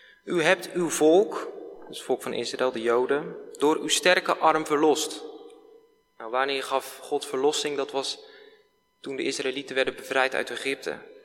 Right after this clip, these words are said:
"En de nakomelingen van Jacob en van Jozef." Nou, dat zijn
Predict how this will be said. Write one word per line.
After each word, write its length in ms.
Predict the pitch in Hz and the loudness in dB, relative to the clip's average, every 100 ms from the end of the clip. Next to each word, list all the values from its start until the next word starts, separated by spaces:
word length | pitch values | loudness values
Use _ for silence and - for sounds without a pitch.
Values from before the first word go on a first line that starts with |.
| - _ _ _ _ _ _ - | -20 _ _ _ _ _ _ -4
"En 120 | 143 | 2
de 60 | 139 | 6
nakomelingen 720 | 151 190 196 196 202 202 202 | 8 8 8 6 8 6 6
van 160 | 175 | 4
Jacob 420 | 156 165 202 196 - | 8 8 8 2 0
en 160 | 165 | -2
van 160 | 165 160 | -2 2
Jozef." 600 | 175 208 165 113 - - - - - - - _ _ _ _ _ _ _ _ _ | 4 4 2 -2 -4 -12 -14 -18 -20 -20 -20 _ _ _ _ _ _ _ _ _
Nou, 140 | - | -14
dat 160 | - - | -10 -4
zijn 300 | 147 135 135 | -2 -2 -4